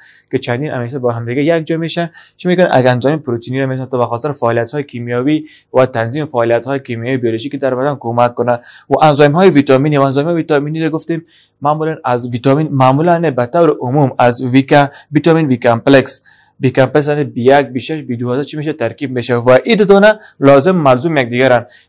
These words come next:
انزایم های پروتئینی بدون انزایم های ویتامین کار کردن نمی‌تونه و انزایم های ویتامین بدون انزایم های پروتئینی کار کردن نمی‌تونه. این بود بخش از انزایم ها و همچنین انزایم ها مرکبات عضوی است که م-، تمام فعالیت های بیولوژی-، بیولوژیکی و متابولیک رو چی می‌کنه؟ کنترل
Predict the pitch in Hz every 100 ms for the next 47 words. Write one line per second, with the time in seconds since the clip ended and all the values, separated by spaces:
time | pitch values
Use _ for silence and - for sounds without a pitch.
0 | _ _ 143 139 135 135 135 165 165 123
1 | 120 147 139 131 151 143 123 120 139 147
2 | 120 117 151 156 160 156 156 156 156 156
3 | 151 147 123 117 113 117 151 135 139 147
4 | 123 143 117 117 120 123 156 156 _ _
5 | _ 120 110 127 143 123 117 120 117 117
6 | 113 113 113 113 110 _ _ _ 170 175
7 | 196 190 - _ _ 139 165 147 170 -
8 | 131 - 127 117 120 120 131 151 143 165
9 | 165 165 131 123 131 165 131 143 143 127
10 | 170 - 123 117 143 160 160 156 - 165
11 | 160 - _ _ - 120 110 117 139 160
12 | - 117 110 156 127 113 110 107 117 113
13 | 107 104 107 143 135 135 113 110 104 120
14 | 135 120 123 127 139 143 139 135 - 107
15 | 98 123